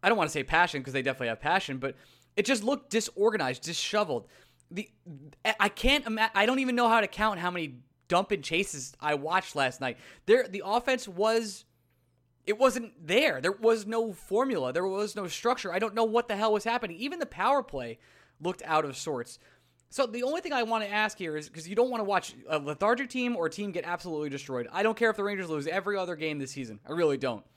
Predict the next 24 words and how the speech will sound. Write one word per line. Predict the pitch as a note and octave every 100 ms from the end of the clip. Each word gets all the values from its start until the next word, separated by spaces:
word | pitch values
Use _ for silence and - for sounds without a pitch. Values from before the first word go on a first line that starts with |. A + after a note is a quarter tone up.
| _ -
As | D#3
long | G#3
as | F#3
they're | F3+
playing | E3+ F#3+ G3+ G3
hard | E3+ D#3+ D#3
and | D3+
they're | D3
in | F#3
it | E3+ D#3+
and | D#3 D3
there | C#3+
seems | F#3 E3
to | D3+
be | D3
some | E3
sort | D3+ D3+
of | C3
development | B2+ D#3+ C#3 C3
and |
step | B2 D3 -
forward. | F#3+ F#3 - - - - _ -
The | -
kids | - D4+ G#3+